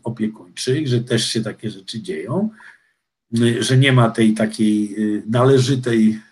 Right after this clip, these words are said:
znaczy nie chcę mówić, dobra, jest wszystko okej, ale no, no,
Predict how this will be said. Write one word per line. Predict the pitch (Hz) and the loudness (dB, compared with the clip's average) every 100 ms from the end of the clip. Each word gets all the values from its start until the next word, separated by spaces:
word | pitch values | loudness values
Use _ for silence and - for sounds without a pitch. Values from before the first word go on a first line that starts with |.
| _ | _
znaczy | 170 - 214 | -6 -2 2
nie | 214 202 | 4 2
chcę | - 143 | 0 -2
mówić, | 120 98 98 | -2 -2 -6
dobra, | 117 104 92 - 131 | -6 -6 -10 -14 -4
jest | 135 117 113 - | -2 0 -2 -8
wszystko | - 110 - 107 | -10 -12 -12 -12
okej, | 107 - 127 | -10 -4 -4
ale | 143 139 139 139 | 0 0 0 0
no, | 160 156 | -2 -2
no, | 147 | -4